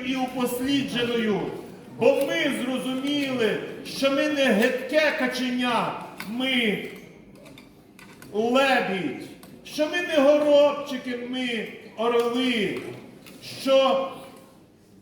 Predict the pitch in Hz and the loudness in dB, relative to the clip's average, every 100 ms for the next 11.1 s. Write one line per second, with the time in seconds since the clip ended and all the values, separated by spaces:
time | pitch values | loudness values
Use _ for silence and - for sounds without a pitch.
0 | - - 208 - 220 254 277 285 285 285 | -20 -4 -2 0 0 2 2 2 0 0
1 | 269 269 269 277 262 254 262 247 220 302 | -2 -4 -2 2 2 2 0 0 -2 -4
2 | 320 302 240 240 247 294 254 302 - 220 | -2 -2 0 0 0 -2 -2 -4 -6 -2
3 | 196 - - - - - - 254 262 247 | -2 -2 -8 -14 -18 -20 -16 -4 -2 -2
4 | - 247 254 269 269 277 294 277 262 247 | -4 -4 -2 0 0 4 6 6 2 0
5 | 226 185 - - - - 285 262 - 247 | -4 -4 -10 -14 -14 -6 -4 -4 -4 -4
6 | 226 233 226 277 277 240 - - 208 214 | 0 0 2 0 0 0 -4 -10 -6 -4
7 | 185 143 - - - - - - - - | -2 -6 -10 -16 -20 -20 -20 -20 -20 -20
8 | - - - - - - 214 240 294 285 | -20 -20 -20 -20 -20 -6 -2 4 4 4
9 | 240 - - - - - - 151 214 262 | 2 -2 -8 -14 -20 -20 -20 -6 0 0
10 | 254 247 233 254 240 285 277 254 - 220 | 0 -4 -2 0 0 0 0 -2 -6 -4
11 | 190 | -4